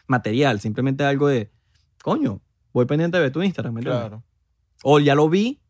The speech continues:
Speaker 1: y te pido el Instagram. Pero yo no soy de la persona que te va a decir, tal cosa, mira, sígueme ahí. No, no, no, yo te doy el teléfono si yo siento la, el momento. Como hay gente que yo salgo y somos panas como por un mes y nunca nos pedimos el Instagram.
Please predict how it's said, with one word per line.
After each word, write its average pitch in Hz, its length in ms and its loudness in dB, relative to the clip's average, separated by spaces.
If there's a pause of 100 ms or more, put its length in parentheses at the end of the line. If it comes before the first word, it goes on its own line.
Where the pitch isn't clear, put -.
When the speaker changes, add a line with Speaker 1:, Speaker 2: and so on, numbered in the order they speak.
(220)
Speaker 1:
y 160 120 -2
te 139 120 0
pido 131 220 2
el 147 80 2
Instagram. 104 460 -4 (1600)
Pero 151 200 4
yo 151 180 4
no 165 60 -2
soy 196 120 0
de 196 60 2
la 202 80 2
persona 156 320 -2
que 185 120 -4
te 151 120 -2
va 127 100 2
a 127 40 2
decir, 160 760 0 (720)
tal 196 160 -6
cosa, 220 300 0
mira, 247 200 0
sígueme 214 360 -2
ahí. 233 240 0
No, 151 160 2
no, 143 120 2
no, 143 120 2
yo 113 160 0
te 131 80 0
doy 151 200 4
el 165 140 0
teléfono 175 380 2
si 147 200 0
yo 143 120 2
siento 185 280 -2
la, 185 220 2 (260)
el 127 120 0
momento. 123 640 0
Como 147 180 0
hay 147 100 2
gente 185 320 -2
que 147 180 -2
yo 135 300 0 (880)
salgo 185 840 2
y 143 240 2
somos 147 260 -4
panas 175 420 0
como 165 200 -2
por 135 120 -2
un 135 140 0
mes 190 280 -2
y 160 100 -2
nunca 147 200 0
nos 185 120 -6
pedimos 143 260 -2
el 190 100 -2
Instagram. 104 380 -4